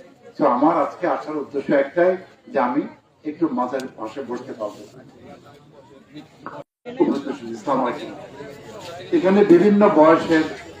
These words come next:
সবাই আছেন, কিন্তু আমি এড্রেস করবো বাচ্চাদেরকে। দুই, আমার যা বলার ছিল প্রায় এইটটি পার্সেন্ট বলা হয়ে গেছে, সে দিক দিয়েও আমি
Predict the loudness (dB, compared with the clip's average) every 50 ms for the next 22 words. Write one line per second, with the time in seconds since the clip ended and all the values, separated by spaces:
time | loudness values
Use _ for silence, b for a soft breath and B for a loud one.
0 | -20 -20 -20 -18 -12 -2 0 2 4 4 4 4 2 0 -2 -4 -6 -6 -6 -10
1 | -14 -18 -20 -20 -20 -20 -20 -20 -20 -6 2 2 4 6 6 6 6 6 6 4
2 | 4 4 6 6 6 6 6 6 4 4 4 6 4 2 2 0 -2 -2 -6 -8
3 | -10 -10 -12 -14 -16 -18 -20 -20 -20 -20 -20 -20 -20 -20 -20 -20 -20 -20 -20 -20
4 | -20 -20 -20 -20 -20 -20 -20 -20 -20 -20 -20 -20 -20 -18 -16 -12 0 4 8 10
5 | 10 10 8 6 -2 -12 -18 -20 -20 -20 -6 -2 0 4 4 4 4 4 2 4
6 | 4 4 4 2 2 2 2 0 0 2 2 2 2 2 2 0 0 2 2 0
7 | 0 0 2 2 4 4 4 2 0 0 0 2 2 4 2 2 0 -2 -4 -6
8 | -8 -10 -12 -14 -14 -16 -18 -20 -20 -18 -14 -12 -12 -12 -10 -4 2 2 2 2
9 | 2 -2 -2 2 4 4 6 6 4 2 0